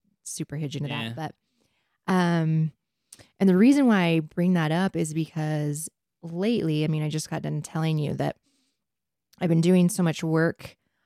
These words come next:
Speaker 1: on myself lately, and I've been in this really interesting, funky space that when I have a candle burning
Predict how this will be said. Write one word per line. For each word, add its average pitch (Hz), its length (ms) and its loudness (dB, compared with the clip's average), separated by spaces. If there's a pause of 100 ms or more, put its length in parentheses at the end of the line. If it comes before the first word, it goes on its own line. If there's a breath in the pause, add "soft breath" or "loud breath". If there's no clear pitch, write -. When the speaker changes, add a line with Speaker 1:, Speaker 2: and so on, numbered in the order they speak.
(180)
Speaker 1:
on 151 100 -4
myself 175 500 0
lately, 180 560 2
and 156 120 -2
I've 151 180 -4
been 165 160 -2
in 160 120 -2
this 156 240 -6
really 165 520 0
interesting, 151 880 -4
funky 151 1040 -6 (440)
space - 880 -4
that 143 420 -2 (500)
when 165 120 -4
I 160 40 -2
have 180 220 0
a 175 60 0
candle 156 440 0
burning 202 640 2